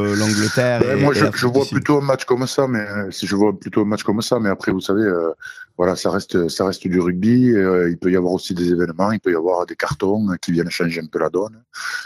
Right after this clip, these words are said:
Speaker 2: Euh, voilà, c'est, c'est des choses qui peuvent arriver et qui peuvent changer complètement le scénario. Mais, euh, c'est vrai que sur le,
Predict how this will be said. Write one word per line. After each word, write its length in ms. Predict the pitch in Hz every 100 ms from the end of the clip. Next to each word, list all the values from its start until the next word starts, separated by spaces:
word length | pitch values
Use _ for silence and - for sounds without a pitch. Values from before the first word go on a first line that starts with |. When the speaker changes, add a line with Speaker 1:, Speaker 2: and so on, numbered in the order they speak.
| - 78
Speaker 2:
Euh, 840 | 78 78 73 71 69 64 62 64 69
voilà, 180 | 90
c'est, 160 | 85 82
c'est 160 | - 80
des 60 |
choses 240 | - 90 80
qui 100 | 82
peuvent 180 | 87
arriver 380 | 82 85 87 117 - - -
et 80 | 85
qui 80 |
peuvent 180 | - 90
changer 420 | - 87 82 90
complètement 420 | - 82 90 90 90
le 120 | 85
scénario. 440 | - 85 95 117 117 - - - -
Mais, 200 | 87 85
euh, 220 | 85 -
c'est 320 | 87 - -
vrai 180 | 87 104
que 100 | 110
sur 320 | - - 87
le, 140 | 87